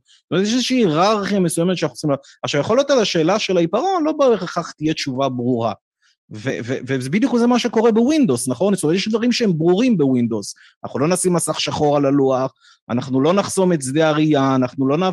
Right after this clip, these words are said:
נעשה את התוכנה סופר איטית ומקרטעת. אבל יכול להיות שהכפתור שם למעלה, אפשר להזיז אותו למטה קצת, וזה ישפר קצת יותר, אבל לא, לא ברור, לא ברורה התשובה במהלך הפיתוח. עדיין לא ממש ברורה התשובה, וזה בסדר גמור.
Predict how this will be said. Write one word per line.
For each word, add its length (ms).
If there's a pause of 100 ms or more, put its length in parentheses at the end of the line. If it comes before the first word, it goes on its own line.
נעשה 280
את 60
התוכנה 320
סופר 380
איטית 340
ומקרטעת. 720 (460)
אבל 140
יכול 140
להיות 100
שהכפתור 560
שם 200
למעלה, 520
אפשר 200
להזיז 280
אותו 160
למטה 340
קצת, 340
וזה 160
ישפר 320
קצת 260
יותר, 320
אבל 140
לא, 240 (100)
לא 60
ברור, 300
לא 60
ברורה 340
התשובה 460
במהלך 420
הפיתוח. 420 (520)
עדיין 280
לא 140
ממש 180
ברורה 180
התשובה, 300
וזה 140
בסדר 380
גמור. 440